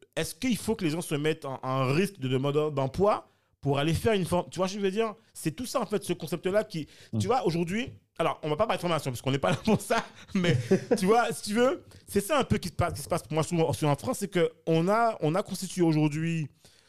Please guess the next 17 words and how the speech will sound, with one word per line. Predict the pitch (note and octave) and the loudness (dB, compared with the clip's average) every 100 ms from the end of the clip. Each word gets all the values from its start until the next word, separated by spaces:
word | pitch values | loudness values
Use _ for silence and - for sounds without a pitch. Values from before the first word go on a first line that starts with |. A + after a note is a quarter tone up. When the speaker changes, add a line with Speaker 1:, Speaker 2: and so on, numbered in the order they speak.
| - | -16
Speaker 1:
ce | - C3+ | -6 -4
grand | A#2+ B2+ G3 G#3+ | -4 -2 0 0
domaine | F3+ F3+ D#3 D#3+ D#3 | 2 2 4 0 2
de | C#3 | 0
la | C#3+ | 0
formation | - D#3 D3+ C#3+ - D#3+ D#3 D#3 D3 C#3 | 0 0 0 -4 -4 -6 -4 -2 -4 -6
qui | C#3 C#3+ | -6 -2
est | |
le | C3+ | -2
truc | - D3+ | -2 -4
de, | B2+ B2 A#2 A2+ G#2+ | -2 0 0 -2 -4
de, | G#2+ | -8
de, | A2+ F2+ | -12 -12
de, | - - - - | -12 -14 -14 -12
du | A2 | -6
gouvernement, | A#2+ B2 C#3 C3+ C#3 E3 D4+ _ _ _ | -2 0 2 2 2 0 -2 _ _ _
où | - | -2